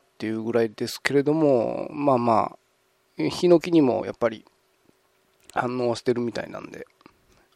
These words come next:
もうしばらくは、えー、ぐずぐず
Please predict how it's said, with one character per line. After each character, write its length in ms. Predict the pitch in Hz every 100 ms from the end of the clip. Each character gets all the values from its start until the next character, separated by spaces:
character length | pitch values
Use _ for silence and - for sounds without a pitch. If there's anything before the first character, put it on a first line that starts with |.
| _
も 580 | 143 139 139 135 135 135
う 60 | 127
し 120 | -
ば 140 | 117
ら 100 | 113
く 120 | 104 62
は、 180 | 58 - - _ _ _ _ _ _ -
え 600 | - - - - - -
ー、 20 | 123
ぐ 160 | 127
ず 80 | 120
ぐ 140 | 104
ず 240 | 82 76